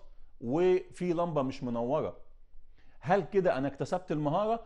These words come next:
فين مهارتك أنت في الكشف عن العطل اللي موجود؟ صح كده؟ في حتة ناقصة عندك كده، اللي هو: "أنا وصلت كويس يا مستر بس هي ما اشتغلتش". أيوة حبيبي، ما هو أنت لازم تكتشف العطل اللي موجود برضه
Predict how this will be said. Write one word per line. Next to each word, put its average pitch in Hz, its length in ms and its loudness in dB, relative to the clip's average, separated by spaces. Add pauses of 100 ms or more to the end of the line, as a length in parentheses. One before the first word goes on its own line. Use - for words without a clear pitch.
(120)
فين 220 220 2
مهارتك 185 560 0
أنت 196 200 -2
في 151 160 -2
الكشف - 520 -2
عن 120 200 2
العطل 120 500 -2
اللي 110 180 -2
موجود؟ 107 540 -2 (800)
صح 135 220 -6
كده؟ 190 280 -2 (220)
في 190 160 -4
حتة 185 320 0
ناقصة 143 320 0
عندك 113 360 -2
كده، 92 220 -6
اللي 120 200 -2
هو: 165 340 4 (160)
"أنا 131 120 0
وصلت 143 420 -2
كويس 156 360 0
يا 127 60 4
مستر 117 340 -2 (220)
بس 131 220 0
هي 165 120 0
ما 151 60 -4
اشتغلتش". 123 560 0 (220)
أيوة 147 220 2
حبيبي، 123 340 -2
ما 101 100 -4
هو 123 160 0
أنت 151 360 -2 (180)
لازم 131 320 2
تكتشف 127 640 -4
العطل 123 380 -4
اللي 110 140 0
موجود 107 360 -2
برضه 110 300 0